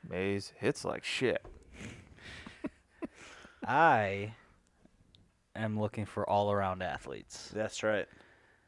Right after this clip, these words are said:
Speaker 2: And maybe, uh, I ha-, maybe you guys know who this is. Um, I w-, will be drafting with my first pick, Pablo Sanchez
Speaker 3: <laughs> Yeah, I
Speaker 2: from
Speaker 3: thought
Speaker 2: the
Speaker 3: about him.
Speaker 2: Backyard Sports.
Speaker 1: Yep.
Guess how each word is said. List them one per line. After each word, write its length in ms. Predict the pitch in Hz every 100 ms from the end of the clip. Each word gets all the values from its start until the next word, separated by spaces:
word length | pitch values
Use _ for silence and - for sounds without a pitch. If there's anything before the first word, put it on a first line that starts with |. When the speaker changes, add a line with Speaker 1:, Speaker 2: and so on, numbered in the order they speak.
| _ _ _ _ -
Speaker 2:
And 240 | 107 104 95
maybe, 600 | 98 131 147 156 151 -
uh, 320 | - - -
I 80 | 247
ha-, 160 | 226 - _
maybe 340 | 202 220 240 117
you 140 | 104
guys 260 | 92 90 87
know 180 | 90 90
who 160 | 92
this 240 | 76 - -
is. 360 | 65 67 - - - 101
Um, 480 | 104 98 92 85 - - _ _ _ - - - - -
I 140 | 113
w-, 180 | 139 135
will 160 | 117 113
be 400 | 104 101 95 - -
drafting 500 | 101 95 - 95 90
with 160 | 90
my 180 | 98 92
first 280 | - 92 -
pick, 300 | 85 - - -
Pablo 400 | - 117 113 101
Sanchez 800 | - 98 87 - 55 55 - 104
Speaker 3:
<laughs> 40 |
Yeah, 680 | 117 - 135 135 139 131 123
I 100 | 185
Speaker 2:
from 120 | 127
Speaker 3:
thought 160 | 139 143
Speaker 2:
the 60 | 139
Speaker 3:
about 220 | 107 110
him. 40 |
Speaker 2:
Backyard 360 | 123 120 113 104
Sports. 420 | - 110 101 98
Speaker 1:
Yep. 280 | 120 127